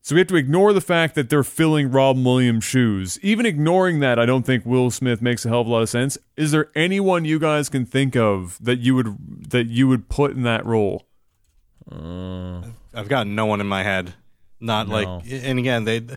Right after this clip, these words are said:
Speaker 3: the problem is anyone you put is gonna be compared against Robin Williams, and I don't have anyone who can put that caliber or even,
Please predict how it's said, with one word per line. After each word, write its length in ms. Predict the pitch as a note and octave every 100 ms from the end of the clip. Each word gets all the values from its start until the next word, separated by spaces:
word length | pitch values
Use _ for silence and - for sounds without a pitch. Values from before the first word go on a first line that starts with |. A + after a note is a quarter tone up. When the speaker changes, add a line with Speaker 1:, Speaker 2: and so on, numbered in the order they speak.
| - _ _
Speaker 3:
the 140 | B2 A#2+
problem 300 | E3+ D#3+ C#3
is 160 | C3
anyone 360 | B2 B2 C3 C3
you 100 | A2+
put 280 | A#2 A#2 A2+
is 140 | A2
gonna 160 | G2+ G#2
be 240 | G#2 F#2+ -
compared 400 | - G#2 G#2 G2
against 320 | F#2+ G2+ F#2+
Robin 300 | G#2 F2+ F#2
Williams, 480 | F#2 F2+ F2 F2+ - -
and 300 | G#2 G2 F2+
I 120 | G#2
don't 200 | G2 A#2+
have 180 | A#2 A2
anyone 460 | A2 A2+ A#2 A2 G#2+
who 80 | G2+
can 160 | G2
put 200 | F#2 G#2
that 200 | G2 F#2+
caliber 560 | - G2+ G#2 A2+ G#2+ F#2+
or 100 | F2+
even, 400 | G2+ G2 F#2 F2